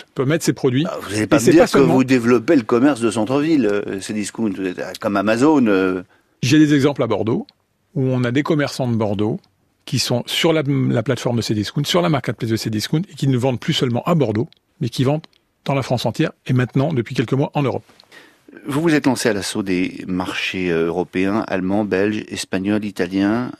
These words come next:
Speaker 2: Euh, qu'est-ce que vous en attendez ?
Speaker 1: On en attend la même, euh, croissance, en tout cas, et une stratégie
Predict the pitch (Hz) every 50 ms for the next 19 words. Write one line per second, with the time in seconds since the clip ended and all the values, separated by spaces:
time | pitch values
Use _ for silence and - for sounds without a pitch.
0 | _ 95 95 90 - - - _ - - - - 113 110 107 101 95 90 - 92
1 | 87 90 95 110 - _ _ _ _ _ _ _ _ _ - 123 120 120 120 120
2 | 107 143 156 143 120 110 120 135 143 143 131 123 117 110 113 117 120 - _ _
3 | _ _ _ - - - 131 123 - - 185 196 180 - - - 139 117 - 123
4 | - - 127 135 151 170 - 135 123 120 117 - - 123 110 - 131 117 113 117
5 | 139 165 180 185